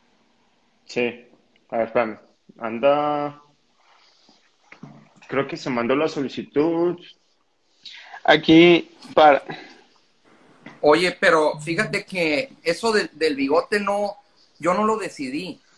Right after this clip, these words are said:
Speaker 3: lo decide el, el estilista. Él,
Speaker 2: Mm, yo
Speaker 3: él me dice, él me dice que... que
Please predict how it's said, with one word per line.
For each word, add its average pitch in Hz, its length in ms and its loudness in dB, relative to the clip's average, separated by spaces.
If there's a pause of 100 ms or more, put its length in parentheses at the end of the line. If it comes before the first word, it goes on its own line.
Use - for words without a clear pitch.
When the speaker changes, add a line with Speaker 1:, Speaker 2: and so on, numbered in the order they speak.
(160)
Speaker 3:
lo 156 200 -4
decide 170 480 -6
el, 135 360 -8 (580)
el 139 100 -4
estilista. 143 720 -8 (920)
Él, 143 680 4 (120)
Speaker 2:
Mm, 147 100 -6
yo 160 120 8
Speaker 3:
él 170 120 6
me 214 140 2
dice, 196 400 -6 (560)
él 151 140 -6
me 196 100 -6
dice 190 280 -10
que... 185 260 -8
que 160 320 -8